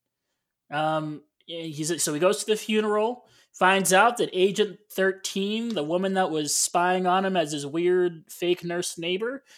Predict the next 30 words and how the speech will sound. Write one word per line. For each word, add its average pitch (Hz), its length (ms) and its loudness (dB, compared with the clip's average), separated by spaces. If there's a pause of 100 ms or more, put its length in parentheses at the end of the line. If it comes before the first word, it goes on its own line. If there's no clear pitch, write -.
(140)
is 147 100 -4
actually 202 420 2
Sharon 196 340 -2
Carter, 208 420 -4 (480)
um, 135 320 -8
her 175 220 -8
niece. - 560 -8 (420)
Sharon 226 440 0
says 202 380 4
that 175 200 4
line 170 300 2
that 165 120 -2
Robbie 160 360 -2
was 147 180 -6
talking 143 380 -8
about, 143 360 -8
"When 151 100 -8
the 151 80 -6
mob 156 360 -2
and 151 100 -6
the 143 60 -6
press - 420 -6
and 156 80 -10
the 135 80 -6
whole 151 220 -6
world 143 240 0
tell 147 240 -6
you 147 140 -6
to 135 80 -10
move, 202 480 -4